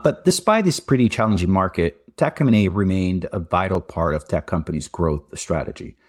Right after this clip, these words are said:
Lots of tech deals signed and closed,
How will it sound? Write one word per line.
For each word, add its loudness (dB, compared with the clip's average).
Lots 2
of -2
tech 0
deals 0
signed 0
and 0
closed, -8